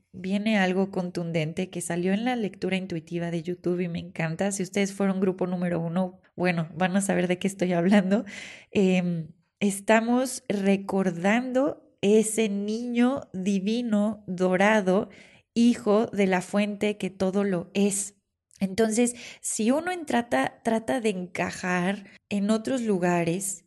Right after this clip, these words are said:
y no se permite ser, está como que haciendo más lento el proceso del renacimiento o la realización de esta inocencia divina, como hijos, hijas, no tiene género,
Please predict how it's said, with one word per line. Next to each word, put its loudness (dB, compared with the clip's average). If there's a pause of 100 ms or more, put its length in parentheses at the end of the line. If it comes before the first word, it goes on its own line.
y -6
no 0
se 0
permite -2
ser, 0
está -2
como -6
que -2
haciendo -4
más -2
lento -2
el 0
proceso 0
del 2
renacimiento 0
o 4
la 2
realización -2 (120)
de 4
esta 0
inocencia -2
divina, -4 (240)
como 2 (480)
hijos, 2 (300)
hijas, -2
no -6
tiene -4
género, 0